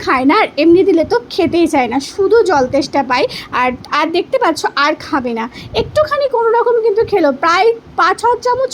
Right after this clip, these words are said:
খেয়েছে, তার বেশি কিন্তু ও আর খায়নি। ও খুব দুষ্টু হয়েছে, ভীষণ দুষ্টু হয়েছে। খেতে বসলে প্রত্যেকটা সময় যখনই খাবে তখনই কিন্তু আমার কাছে ও মার খায়, সত্যি বলছি, তখনই ও কিন্তু আমার কাছে মার না খেয়ে খায়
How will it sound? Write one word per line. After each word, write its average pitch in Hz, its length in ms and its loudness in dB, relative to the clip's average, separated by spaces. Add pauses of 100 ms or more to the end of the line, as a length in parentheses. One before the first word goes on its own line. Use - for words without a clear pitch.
খেয়েছে, 403 320 2
তার 320 160 0
বেশি 381 220 0
কিন্তু 415 300 0
ও - 20 2
আর 403 160 4 (100)
খায়নি। 269 320 -2 (1200)
ও 403 80 2 (220)
খুব 453 180 4 (120)
দুষ্টু 415 280 4
হয়েছে, 403 280 0 (160)
ভীষণ 330 420 4
দুষ্টু 403 220 2
হয়েছে। 370 220 0
খেতে 381 380 -4
বসলে 403 220 0 (100)
প্রত্যেকটা 453 540 -2
সময় 269 200 -2 (320)
যখনই 427 480 0
খাবে 415 180 0 (140)
তখনই 415 300 0
কিন্তু 392 220 0
আমার 339 240 4
কাছে 311 180 0
ও 339 60 4
মার 226 240 2 (100)
খায়, 240 160 -14 (300)
সত্যি 440 340 -2 (120)
বলছি, 370 220 2 (140)
তখনই 440 420 0
ও - 20 2 (120)
কিন্তু 453 180 -2
আমার 415 200 0
কাছে 415 160 0
মার 277 220 2
না 294 140 2
খেয়ে 370 220 -2
খায় 302 300 -2